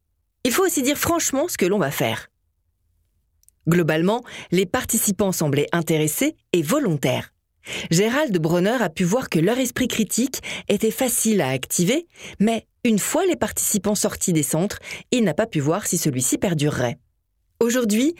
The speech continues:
grâce à Internet, toutes les propositions intellectuelles sont en concurrence. Comment distinguer info et intox, croyance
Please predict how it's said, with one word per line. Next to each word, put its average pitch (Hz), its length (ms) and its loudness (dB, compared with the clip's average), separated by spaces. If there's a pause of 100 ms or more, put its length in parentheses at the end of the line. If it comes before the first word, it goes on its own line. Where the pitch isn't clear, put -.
(120)
grâce 226 340 2
à 160 100 2
Internet, 175 680 0 (320)
toutes 381 300 0
les 208 160 2
propositions 208 720 0
intellectuelles 160 800 0
sont 190 260 0
en 147 60 0
concurrence. 135 720 -2 (680)
Comment 320 400 2
distinguer 208 640 2
info 196 360 2
et 156 100 2
intox, 160 500 -2 (280)
croyance 220 600 0